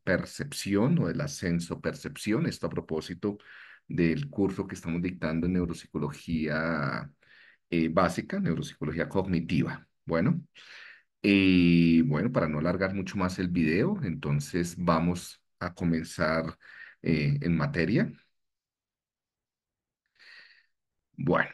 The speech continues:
entonces, cuando hablamos <clears throat> de percepción, estamos hablando de un proceso bastante complejo, ¿no? Y sobre el cual, pues,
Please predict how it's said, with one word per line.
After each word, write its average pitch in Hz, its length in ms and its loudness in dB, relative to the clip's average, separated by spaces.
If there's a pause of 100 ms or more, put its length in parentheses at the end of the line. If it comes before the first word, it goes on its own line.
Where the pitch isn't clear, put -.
entonces, 92 460 -2 (200)
cuando 117 280 6
hablamos 185 640 4 (1000)
<clears throat> - 0 - (2000)
de 101 140 4
percepción, 110 600 4
estamos 104 360 -2
hablando 87 320 2
de 120 60 4
un 90 100 -2
proceso 104 440 -4
bastante 82 440 -4
complejo, 78 520 -4
¿no? 131 220 -6 (140)
Y 127 420 4 (840)
sobre 92 300 2
el 82 120 0
cual, 98 460 2
pues, - 720 -6